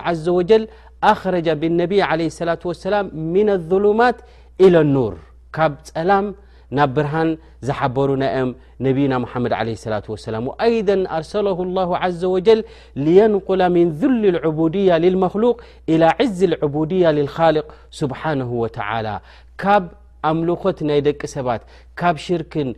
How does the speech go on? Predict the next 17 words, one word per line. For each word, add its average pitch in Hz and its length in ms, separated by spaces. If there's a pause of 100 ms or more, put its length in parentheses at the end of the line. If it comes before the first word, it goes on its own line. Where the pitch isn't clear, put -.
(300)
ካብ 160 220
ኩፍርን 170 440 (340)
ኣላቒቆም 160 640
እነቢ 151 280
ዐለይሂ 147 320
ሰላቱ 165 360
ወሰላም 185 400 (320)
ናብቲ 156 360 (240)
ኻልቕ 220 680
ዝኾነ 151 380
ኣላሁ 143 320
ስብሓነሁ 139 560
ወተዓላ 131 560 (380)
አለዚ 151 340
ላ 185 180
ሸሪከ 185 440
ለሁ 202 180